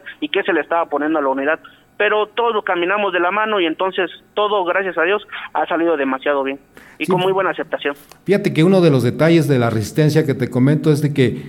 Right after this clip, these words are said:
Speaker 2: de repente como el químico no se conocía, eh, qué tanto podía ayudar, y algunos, este, choferes, pues,
Speaker 1: Claro.
Speaker 2: eh, consideraban que, pues, a lo mejor era tóxico y todo eso se tuvo que trabajar.
Speaker 1: Sí, sí,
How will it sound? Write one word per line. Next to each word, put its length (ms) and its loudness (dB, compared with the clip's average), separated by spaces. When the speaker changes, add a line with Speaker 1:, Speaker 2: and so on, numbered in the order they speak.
Speaker 2:
de 80 -6
repente 400 0
como 400 2
el 180 0
químico 380 2
no 80 4
se 160 0
conocía, 640 2
eh, 160 -2
qué 120 0
tanto 320 0
podía 240 2
ayudar, 380 2
y 40 6
algunos, 420 4
este, 600 -2
choferes, 400 2
pues, 280 0
Speaker 1:
Claro. 160 -2
Speaker 2:
eh, 60 -12
consideraban 640 2
que, 120 2
pues, 320 -6
a 80 -8
lo 120 -2
mejor 240 2
era 180 4
tóxico 580 2
y 60 2
todo 200 0
eso 160 2
se 120 2
tuvo 240 4
que 100 -4
trabajar. 380 -2
Speaker 1:
Sí, 160 2
sí, 120 0